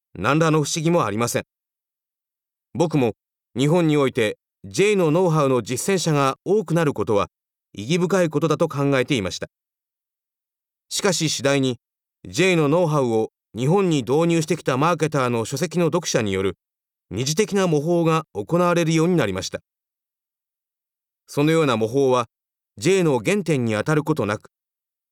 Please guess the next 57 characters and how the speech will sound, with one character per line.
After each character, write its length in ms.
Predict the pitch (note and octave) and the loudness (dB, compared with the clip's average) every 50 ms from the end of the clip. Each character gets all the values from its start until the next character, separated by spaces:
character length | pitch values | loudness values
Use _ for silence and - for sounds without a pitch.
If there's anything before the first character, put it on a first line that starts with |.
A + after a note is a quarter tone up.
| _ - - | _ -4 0
原 160 | D#3+ F#3+ F#3 | 0 0 0
点 220 | D#3 E3+ D#3 C#3+ C3 | 0 0 0 2 2
の 200 | B2+ A#2 A2+ - _ _ - | 2 0 0 -2 _ _ -6
コ 120 | - G#3 | -2 -2
ン 60 | A3 F3+ | 0 0
テ 100 | F3+ D#3+ | 0 -2
ク 100 | - - | -4 -6
ス 100 | - - | -8 -4
ト 200 | - B2+ A2 G2+ | -2 0 0 0
を 60 | F2+ | 0
無 120 | G#2+ D#3+ | 0 -2
視 140 | D#3 F3 E3 | -2 -2 -4
し 80 | - - | -4 -2
て 180 | B2+ A2 - _ _ _ _ _ _ _ _ - | -4 -4 -4 _ _ _ _ _ _ _ _ -6
ノ 220 | - D#3+ G#3+ A3 | -2 0 0 2
ウ 20 | G3+ | 2
ハ 140 | F#3+ F3 D#3+ | 2 0 0
ウ 60 | C#3 | 0
だ 100 | C#3+ C#3 | 0 -2
け 100 | F3+ E3 | 0 0
が 240 | D3+ C3+ C3 B2+ - _ _ | 0 0 0 -2 -6 _ _
切 100 | - C#3 | -6 -4
り 80 | D#3+ F3+ | -2 0
取 100 | E3+ F3+ | 2 2
ら 60 | F3 | 2
れ 80 | F3 E3 | 0 0
た 100 | F3 E3+ | 0 0
も 120 | D#3+ D#3 | 0 2
の 80 | E3 D#3 | 2 2
で 100 | C3 A#2 | 2 0
あ 60 | B2+ | 0
っ 20 | |
た 160 | - - G#2+ - | 0 -4 -6 -6
た 100 | E2+ F2 | -6 -8
め、 140 | F2+ D#2+ _ _ _ _ _ _ _ _ _ _ _ _ _ _ _ | -8 -10 _ _ _ _ _ _ _ _ _ _ _ _ _ _ _
あ 140 | - D3+ D#3 | -4 -2 0
た 100 | F3+ - | 0 0
か 100 | C#3+ A#2 | 0 0
も 180 | G#2 G2 F#2 - _ _ _ _ _ _ _ _ | -2 -2 -4 -6 _ _ _ _ _ _ _ _
伝 300 | - F#2 G#2+ E3 G3 G#3 | -6 -2 0 0 2 2
言 180 | F#3+ G#3+ G#3 G3+ | 2 0 0 0
ゲ 160 | F#3+ G#3 G3+ | 0 0 2
ー 40 | F3+ | 2
ム 100 | C#3+ B2+ | 2 2
に 80 | A#2 A2+ | 0 0
よ 80 | G#2+ | -2
っ 20 | - | -2
て 280 | _ - A#2 G#2+ - _ _ _ _ _ _ _ _ - | _ -4 -4 -4 -6 _ _ _ _ _ _ _ _ -6
オ 100 | - C3+ | -4 -2
リ 100 | D#3+ D#3 | 0 0
ジ 120 | D#3+ F#3 | 0 2
ナ 100 | F3+ F3 | 2 2
ル 60 | E3+ | 2
の 160 | D#3+ E3 D#3+ | 2 2 2
内 180 | C#3+ C#3 D3 D3+ | 2 0 0 0
容 180 | D3+ D3+ D3 D3 | 2 2 2 2
が 220 | C#3+ C#3+ D3 | 2 0 0